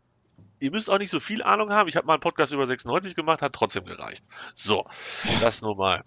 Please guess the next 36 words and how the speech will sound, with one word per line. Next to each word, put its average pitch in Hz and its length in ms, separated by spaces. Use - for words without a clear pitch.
am 95 260
Rande. 104 400
Ähm, 151 240
Andreas, 170 280
du, 180 100
du 143 440
guckst - 260
viel, 190 240
hast 127 140
du 123 60
gesagt. 107 280
Jetzt - 140
hab 156 100
ich 143 80
eine, 156 100
eine 135 140
fachliche 165 400
Frage 117 300
an 80 80
dich. - 180
Und 147 160
zwar 175 180
folgende. 135 360
Gibt 190 200
es 220 140
eine 165 80
Sportart, - 1000
also 104 180
insbesondere 139 420
eine 117 100
Mannschaftssportart, 120 800
wo 117 80
Japan 117 640
so 139 340
schlecht - 420
ist, 104 280